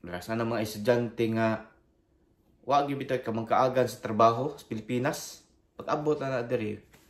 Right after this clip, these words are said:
wala gyud. Pait gyud, no? So, atong balikan tong didto pa ko mo sa Pilipinas, no? Mga offer sa mga ahente. Ang offer mo sa mga ahente, nindot kayo. Hmm?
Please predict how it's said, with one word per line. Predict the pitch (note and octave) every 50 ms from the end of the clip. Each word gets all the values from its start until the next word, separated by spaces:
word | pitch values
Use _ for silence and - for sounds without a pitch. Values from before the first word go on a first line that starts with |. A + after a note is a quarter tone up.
| _ _ -
wala | C#3 C3 C3+ A#2+ G#2+ G#2+
gyud. | A#2+ A#2 G2+ - - - _ _ _ _ - - - - - - - -
Pait | - A2 A#2 A#2 - A#2+ A#2 - G2
gyud, | G2+ A2 G2 - - - - _ - - - - G#2
no? | G#2+ C3+ - - - - - - - - - - - - - -
So, | D#3 D3+ D3+ D3+ D3 D3 D3 - - - - - _ _
atong | - - E3 - G3+ E3+ C#3+
balikan | C3+ C3 C#3 C#3 - - C3+ B2 A#2+ A2+ A2
tong | - A2 G#2+ G2+ A2
didto | C#3 C#3 - - - -
pa | G#2+ -
ko | - - - - G#2+
mo | G2
sa | - - -
Pilipinas, | - F#2 - - A2+ A#2+ A#2 F#2+ F2+ - - - - - - - _ _ _ -
no? | G2 G2+ A2 A2+ - _ _ _ _ _ _
Mga | - G2 F#2 - -
offer | G#2+ G#2 G#2 - G2+ G2 F#2+ -
sa | -
mga | G2 F#2+ F2+
ahente. | D#2+ F2 F#2 G2+ G#2 G2+ F#2+ F#2 - - - F#2 - _ _ _ _ _ _ - _ _ _ _ _ _ _ _ _
Ang | - - F3
offer | G3+ G#3 G#3 - G3 E3+ D#3+
mo | D3+ C#3+ C#3
sa | C#3 C3
mga | B2 A#2 -
ahente, | B2 B2 A#2+ A#2 - - A#2+ A2
nindot | - - C3 D3+ E3 E3 E3+ E3 D#3+ E3+ E3+ - -
kayo. | G#2+ G#2+ - - - - - _ _ _ _ _ _ _ - -
Hmm? | B2 C#3